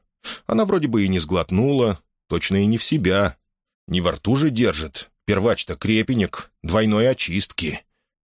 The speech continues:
Он беззастенчиво смотрел ей прямо в лицо.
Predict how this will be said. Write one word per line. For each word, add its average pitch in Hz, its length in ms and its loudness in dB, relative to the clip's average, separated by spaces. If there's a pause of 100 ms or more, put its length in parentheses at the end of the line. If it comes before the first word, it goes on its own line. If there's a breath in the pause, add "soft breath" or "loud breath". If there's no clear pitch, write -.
(140)
Он 113 200 0
беззастенчиво 151 720 0
смотрел 117 400 0
ей 107 160 2
прямо 92 300 0
в 80 80 -6
лицо. - 560 -2